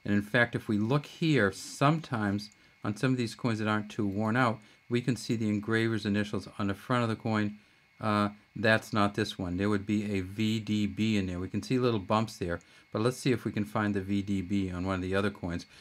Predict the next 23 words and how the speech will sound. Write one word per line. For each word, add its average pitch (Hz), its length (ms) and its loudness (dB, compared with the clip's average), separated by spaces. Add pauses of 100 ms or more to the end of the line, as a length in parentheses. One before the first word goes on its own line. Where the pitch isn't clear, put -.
(120)
For 131 120 0
Victor 147 340 0
David 123 460 2
Brenner, 101 380 2 (400)
who 123 160 -2
first, - 720 0 (500)
um, 101 360 2 (460)
did 123 280 4
this 110 220 0
engraving, 101 680 2 (340)
uh, 101 120 4
for 104 100 -2
the 110 100 2
nineteen 104 460 0
oh 92 80 0
nine 98 400 2
coin. - 340 -10 (640)
Now, 104 300 2 (140)
some 147 260 2
of 160 120 2
you 139 120 4
think, 110 400 -2
"Well, 113 260 0